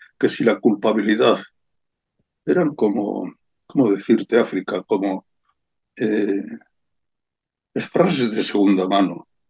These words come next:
frases de libro. Yo no estaba reprimiendo lo, lo sumergido.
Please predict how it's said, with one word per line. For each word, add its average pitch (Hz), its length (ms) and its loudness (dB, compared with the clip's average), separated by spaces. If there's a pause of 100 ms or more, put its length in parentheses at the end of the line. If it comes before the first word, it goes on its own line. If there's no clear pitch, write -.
(280)
frases - 360 2
de 98 120 4
libro. 95 400 0 (1000)
Yo 147 160 10
no 254 120 10
estaba 104 580 4
reprimiendo 110 800 4
lo, 101 340 2 (540)
lo - 120 6
sumergido. 98 840 0